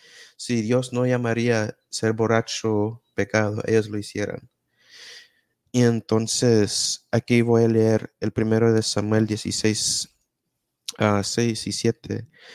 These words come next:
Dice que, "Y acon-, aconteció que cuando ellos vinieron, él vio a Eliab y dijo, 'De cierto delante de Jehová,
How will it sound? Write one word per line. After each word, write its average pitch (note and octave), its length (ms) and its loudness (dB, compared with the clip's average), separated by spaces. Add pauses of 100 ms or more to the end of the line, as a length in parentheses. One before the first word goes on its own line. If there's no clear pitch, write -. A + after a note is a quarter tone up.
(180)
Dice B2+ 360 0
que, G#2+ 520 2 (680)
"Y B2+ 120 2
acon-, A#2+ 380 -2 (420)
aconteció A#2 960 -2
que A2 120 -4
cuando A2 360 2
ellos C3+ 360 2
vinieron, C3+ 640 0 (360)
él B2 220 4
vio C3 400 2
a A2 220 2
Eliab C3+ 560 0 (520)
y A2 120 2
dijo, A#2 600 2
'De A2 180 0
cierto C3 480 0
delante B2+ 460 0
de A#2+ 140 2
Jehová, B2 500 0